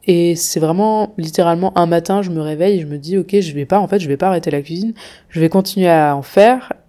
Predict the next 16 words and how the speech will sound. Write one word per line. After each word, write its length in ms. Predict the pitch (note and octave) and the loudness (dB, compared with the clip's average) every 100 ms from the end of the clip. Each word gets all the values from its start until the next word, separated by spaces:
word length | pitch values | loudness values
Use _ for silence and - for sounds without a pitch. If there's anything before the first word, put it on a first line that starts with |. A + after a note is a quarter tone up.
| _ - | _ -2
et 360 | F#3+ A3 A#3 A#3 | 0 0 -2 -6
je 200 | E3 E3 | -4 -4
vais 420 | D3+ F3 G#3 A3 - - _ - | 2 4 4 2 -8 -20 _ -14
créer 400 | - G3 G3+ G3+ - | 0 4 4 4 -2
un 260 | D#3+ D#3+ | 0 0
espèce 360 | D#3 D#3 F3 D#3+ | -4 -2 0 0
de 120 | D3+ | -4
concept 640 | D#3 - G#3+ G#3 G3+ G3 F3+ | -6 -4 -4 0 0 0 -4
autour 280 | E3 E3+ | -4 -4
de 80 | D#3+ | -4
ça », 460 | C#3+ - G3+ A#3 - _ _ - | -6 -2 -2 -2 -6 _ _ -10
et 60 | |
c'est 180 | D3+ - | -6 2
là 140 | E3+ G#3+ | 2 2
que 360 | - D#3+ D3+ | 0 -2 0
l'idée 600 | D3+ D#3 F#3+ E3 G3+ G3+ | -2 -2 -2 4 4 2